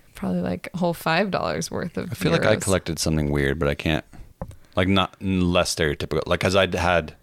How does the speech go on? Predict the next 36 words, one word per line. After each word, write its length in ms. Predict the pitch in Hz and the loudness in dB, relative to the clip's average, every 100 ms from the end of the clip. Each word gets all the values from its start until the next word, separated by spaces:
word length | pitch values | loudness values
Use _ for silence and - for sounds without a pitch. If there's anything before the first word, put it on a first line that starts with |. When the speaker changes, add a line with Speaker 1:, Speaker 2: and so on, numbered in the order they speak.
| - - - - | -20 -20 -20 -4
Speaker 2:
action 320 | 80 - 87 | -2 -2 -4
figures 560 | 82 76 73 71 69 | -4 0 0 0 0
and, 440 | 73 71 69 69 - - - _ _ _ | 0 0 -2 -4 -8 -16 -20 _ _ _
um, 680 | 76 71 67 67 69 71 - - - | -4 -2 -2 -2 -4 -6 -10 -14 -4
I 120 | 80 | 0
have 200 | 76 71 - - - | 0 -2 -14 -20 -6
Lego 380 | 80 78 76 73 | 0 0 0 -2
collection 520 | - 76 60 - 80 | 0 0 0 -4 -2
now, 280 | 76 73 60 | 0 0 -2
but 280 | 80 50 - _ | 0 -2 -4 _
I 40 | 95 | -2
was 100 | 98 | 2
really 120 | 104 | 2
into 140 | 85 | 2
elephant 400 | - 80 - - | 0 0 -2 -4
stuff. 460 | - - 73 - - - - _ | -2 0 0 -2 -10 -20 -20 _
So 120 | 101 | 0
my 120 | 85 | 4
mom 200 | 80 82 | 6 4
would 80 | 82 | 4
Speaker 1:
Yes. 40 | 76 | 4
Speaker 2:
always 200 | 78 76 | 4 2
buy 220 | 76 76 | 0 0
just 180 | 76 - | -2 -2
random 400 | 73 71 76 76 | 0 2 2 0
elephant 400 | 76 76 95 - | -2 -2 -2 -4
stuff. 420 | - 98 95 - - - | 0 0 -2 -10 -18 -6
Speaker 1:
That's 180 | 202 | -4
kinda 140 | - 240 | 0 2
how 60 | 208 | 2
the 80 | |
piggy 260 | 190 220 196 | 2 2 2
banks 320 | 165 143 - | 0 -2 -2
ended 180 | 147 143 | -4 -2
up. 180 | 135 98 | -2 -2
Speaker 2:
Mm-hmm. 380 | 95 85 76 | 0 2 0